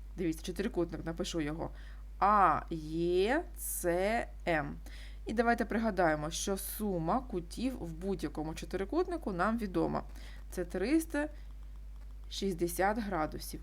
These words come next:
Отже, один кут нам відомий, дев'яносто градусів.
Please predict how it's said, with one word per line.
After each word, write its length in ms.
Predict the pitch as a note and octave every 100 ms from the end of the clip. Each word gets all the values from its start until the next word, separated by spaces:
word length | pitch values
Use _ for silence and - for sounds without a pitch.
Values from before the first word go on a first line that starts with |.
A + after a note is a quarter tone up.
| -
Отже, 420 | - G3 D3+ - - - - - - - - - -
один 380 | B3 D#4 F4+
кут 200 | F4 C4
нам 180 | A3+ A3+
відомий, 440 | B3+ F3+ F3 D#3+ D#3+
дев'яносто 600 | A#3 C4 F#3+ F3 - G3
градусів. 580 | E3+ F3 F3+ - F3